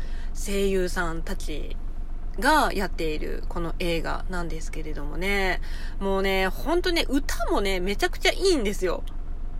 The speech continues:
だから私ね、このシングのアルバムが欲しいって思うぐらいね、もうほんと歌もね、良くって、まあ、もちろん内容も良くって、で、もうなんだろうな、もうこれを見るとね、思うんですけど、毎回。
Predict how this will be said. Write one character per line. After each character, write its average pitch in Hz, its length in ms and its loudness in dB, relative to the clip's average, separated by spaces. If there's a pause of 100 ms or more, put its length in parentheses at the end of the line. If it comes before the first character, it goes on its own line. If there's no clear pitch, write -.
(160)
だ 320 120 4
か 247 100 4
ら 208 120 6
私 214 300 2
ね、 214 140 2
こ 214 120 0
の 196 180 2
シ 381 200 2
ン 427 100 4
グ 302 80 4
の 202 200 2
ア 269 80 6
ル 311 100 4
バ 330 100 8
ム 311 100 2
が 277 60 0
欲 294 220 0
し - 180 4
い 285 100 8
っ - 60 0
て 175 80 -2
思 196 220 0
う 208 40 2
ぐ 196 60 4
ら 175 140 4
い 170 40 0
ね、 180 200 0 (320)
も 202 80 -2
う - 20 -4
ほ 302 180 0
ん 339 100 2
と 330 80 2
歌 330 360 4
も 220 160 4
ね、 180 220 2
良 208 160 2
く 185 140 0
っ 208 40 0
て、 180 680 2 (260)
ま 214 80 -2
あ、 - 20 0
も 220 140 2
ち 339 220 4
ろ 339 120 6
ん 214 160 2
内 208 300 0
容 214 200 2
も 196 120 0
良 190 180 2
く 170 200 0
っ - 20 -2
て、 180 580 0 (380)
で、 180 220 0
も 180 260 -2
う - 20 -4
な 208 160 -2
ん 285 40 0
だ 247 100 4
ろ 190 80 2
う - 20 0
な、 214 280 2
も 185 320 0
う - 40 -2 (140)
こ 320 100 2
れ 370 120 2
を 359 80 4
見 359 120 4
る 302 100 2
と - 120 -2
ね、 208 380 0
思 254 360 0
う 240 40 0
ん 208 60 0
で 190 100 0
す - 80 -2
け 190 100 0
ど、 190 100 0
毎 175 220 0
回。 175 340 2